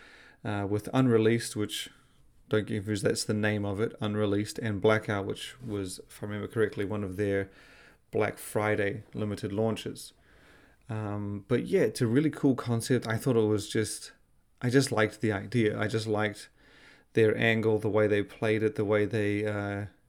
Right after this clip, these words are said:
got you involved and invested, and really gave you reason, uh, behind it. 'Cause,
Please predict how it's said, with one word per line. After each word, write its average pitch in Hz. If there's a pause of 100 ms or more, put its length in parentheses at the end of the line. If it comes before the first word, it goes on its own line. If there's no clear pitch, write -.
(100)
got 120
you 110
involved 107
and 104
invested, 107 (640)
and 127
really 170
gave 120
you 107
reason, 107 (640)
uh, 101 (360)
behind 117
it. - (320)
'Cause, 123